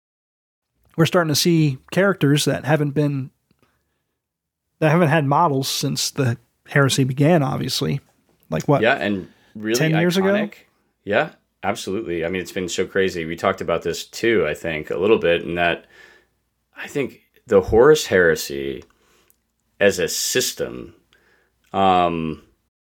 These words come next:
Speaker 2: you know, obviously it started out with just being sort of, um, a tack on to forty K, right?
Speaker 1: Sure.
Speaker 2: I, I think the first book was written back when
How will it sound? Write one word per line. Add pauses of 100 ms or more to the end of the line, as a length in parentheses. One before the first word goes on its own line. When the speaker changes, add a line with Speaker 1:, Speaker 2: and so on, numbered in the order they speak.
(1160)
Speaker 2:
you
know,
obviously
it
started
out (460)
with
just
being
sort
of,
um, (880)
a
tack
on
to
forty
K,
right? (240)
Speaker 1:
Sure. (800)
Speaker 2:
I,
I
think
the
first
book (680)
was
written
back
when